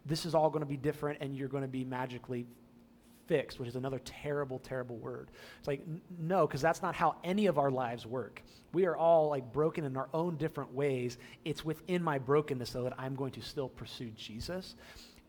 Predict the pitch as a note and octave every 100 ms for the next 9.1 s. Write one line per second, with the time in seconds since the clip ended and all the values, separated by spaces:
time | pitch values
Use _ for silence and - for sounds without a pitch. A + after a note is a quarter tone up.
0 | - - - D3 D3 D3 D3 D3+ E3+ C#3+
1 | D#3 D3 C3 C3 C3 C3 B2+ B2+ B2+ A#2
2 | C3 - D3+ D#3 D3 C3 C3 C3 B2 -
3 | - A#2+ G#2+ - - D#3+ E3+ D3 C3+ B2+
4 | C3 C#3+ C#3 C3 - C3 B2 A#2 A#2 -
5 | - - C3 B2 B2+ - - - - _
6 | - - A#2 C3+ C#3 - C3 - - A#2+
7 | A2 B2 C#3 C3+ C3+ - C#3+ C3 A#2+ A#2
8 | - - B2 - C3+ B2 A2 A2 A2 -
9 | -